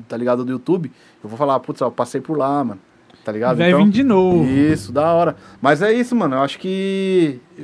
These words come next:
Speaker 1: em tu-, em, em tudo que eu faço, eu cons-, eu coloco muito do que eu sinto, tá ligado? Então, tipo assim, mano, eu quero que o meu trabalho seja bem visto. Então, não de que eu tô,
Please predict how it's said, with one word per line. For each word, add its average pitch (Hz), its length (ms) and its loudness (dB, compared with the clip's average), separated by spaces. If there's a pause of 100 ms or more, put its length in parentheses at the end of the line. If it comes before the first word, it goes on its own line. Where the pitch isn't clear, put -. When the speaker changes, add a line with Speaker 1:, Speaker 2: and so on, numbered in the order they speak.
(120)
Speaker 1:
em 160 120 0
tu-, 185 160 0
em, 175 340 0
em 170 60 -2
tudo 220 240 -2
que 247 80 2
eu 226 80 8
faço, 202 600 2
eu 202 240 4
cons-, 202 440 -8 (140)
eu 160 120 0
coloco 170 1000 2 (600)
muito 196 1000 4 (640)
do 165 180 0
que 214 100 4
eu 208 80 6
sinto, 208 320 -6
tá 180 100 0
ligado? 165 300 4
Então, 180 180 -2
tipo 185 200 -6
assim, 185 220 -4
mano, 143 220 0
eu 135 120 -8
quero 190 280 4
que 202 180 -4
o 202 60 -2
meu 190 180 4
trabalho 170 680 2 (320)
seja 160 360 0
bem 160 180 4
visto. 170 440 -2
Então, 175 360 2
não 180 160 2
de 190 100 -6
que - 80 -2
eu 190 80 2
tô, 185 440 2